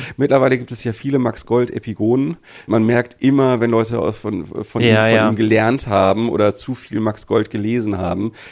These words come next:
Speaker 1: da gibt's so einige. Auch gerade in sozialen Netzwerken,
Speaker 2: Ja, ja,
Speaker 1: ähm,
Speaker 2: das stimmt.
Speaker 1: sieht man schon, äh,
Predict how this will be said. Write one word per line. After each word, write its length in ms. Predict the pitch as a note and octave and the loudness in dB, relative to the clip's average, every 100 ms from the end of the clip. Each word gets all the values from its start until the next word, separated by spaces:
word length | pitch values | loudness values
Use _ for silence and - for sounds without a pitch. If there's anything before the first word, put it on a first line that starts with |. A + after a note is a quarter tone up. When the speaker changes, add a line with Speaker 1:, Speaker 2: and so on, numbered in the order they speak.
| - | -6
Speaker 1:
da 80 | G2 | -6
gibt's 260 | A2 - | -6 -12
so 180 | - - - | -6 -4 0
einige. 540 | G#2+ A#2 E2 E2+ B2 D3+ _ - - - - | 2 2 2 0 -4 -6 _ -20 -20 -20 -6
Auch 380 | - G#2+ F#2 C3 - _ _ | 0 0 0 -12 -18 _ _
gerade 420 | - G2+ A#2+ A#2 E2 | -6 -2 0 2 0
in 120 | F#2 | -2
sozialen 440 | F#2 - G2 F#2+ | -6 -4 -2 -2
Netzwerken, 760 | G2 - - F#2+ - A2 A2 A2+ | -4 -6 -2 -2 0 -2 -2 0
Speaker 2:
Ja, 140 | A2+ A2+ | 2 2
ja, 140 | A2 | 2
Speaker 1:
ähm, 60 | G2+ | 2
Speaker 2:
das 120 | G2+ | -2
stimmt. 300 | - A2 G2+ | -2 -4 -4
Speaker 1:
sieht 160 | G#2+ A2 | -6 -2
man 460 | G#2+ G#2+ G#2 B1+ | 0 0 -2 -4
schon, 640 | - A#2 A2 A2 A2 G#2 | -4 2 2 2 0 0
äh, 600 | C#2 F#2+ G2+ F#2 G2 G2+ | 0 0 0 -2 -2 -4